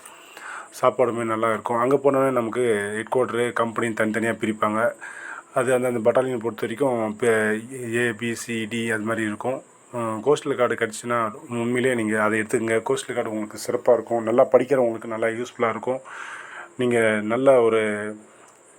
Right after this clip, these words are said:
ஒரு டியூட்டி பார்த்த மாதிரி இருக்கும் உங்களுக்கு. ஒரு புது எக்ஸ்பீரியன்ஸ் இருக்கும். லீவை பொறுத்த வரைக்கும் ட்ரைனிங்லேயே நமக்கு லீவு கண்டிப்பா கிடையாது. ஏதாவது ரொம்ப முக்கியமான விஷயங்கள், டெத்து, ஃபங்க்ஷன், ரொம்ப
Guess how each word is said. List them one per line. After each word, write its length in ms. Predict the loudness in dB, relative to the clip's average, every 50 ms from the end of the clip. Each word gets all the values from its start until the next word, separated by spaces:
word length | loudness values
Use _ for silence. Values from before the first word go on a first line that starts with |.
| -14 -12 -10 -8 -8 -8 -8 -8
ஒரு 180 | -6 -6 -4 -4 -4 -4 -6 -8 -10 -14 -16 -20 _ _ _ _ _ _ _ _ -20 -20 _ -14 -14 -14 -10 -4
டியூட்டி 280 | -2 0 0 2 2
பார்த்த 240 | 4 4 4 4 2
மாதிரி 180 | 0 0 0 0
இருக்கும் 220 | -2 -4 -4 -4
உங்களுக்கு. 420 | -4 -4 -4 -6 -6 -4 -4 -2 -2
ஒரு 140 | -4 -6 -4
புது 240 | -2 0 2 4 4 4 4 4
எக்ஸ்பீரியன்ஸ் 520 | 4 2 0 0 -2 -4 -2 -2 -4 -4 -6
இருக்கும். 260 | -10 -12 -14 -18 _ _ _ _ -20 -20 -20 -10 -2
லீவை 280 | 4 8 8 8 8 8
பொறுத்த 280 | 8 6 6 8 6
வரைக்கும் 460 | 4 4 4 2 2 2 2 0 0 4
ட்ரைனிங்லேயே 460 | 6 6 6 6 4 0 0 0 0
நமக்கு 300 | 0 0 -2 -4 -4 -2
லீவு 260 | 0 2 4 4 2
கண்டிப்பா 400 | 2 0 -2 -2 -2 0 0 -2
கிடையாது. 640 | 0 0 0 0 2 2 2 2 0 -2 -6 -10 -10 -12 -6
ஏதாவது 280 | -2 0 2 2 2
ரொம்ப 300 | 0 -2 -4 -4 -4 -4
முக்கியமான 520 | -6 -6 -6 -4 -2 0 2 2 2 2 0
விஷயங்கள், 420 | -2 -4 -6 -6 -6 -4 -4 -4 -4
டெத்து, 380 | -2 -2 -2 -2 -4 -6 -6 -6
ஃபங்க்ஷன், 560 | -4 -4 -4 -4 -4 -6 -8 -8 -8 -8 -8 -10 -12 -12
ரொம்ப 200 | -10 -6 -4 -2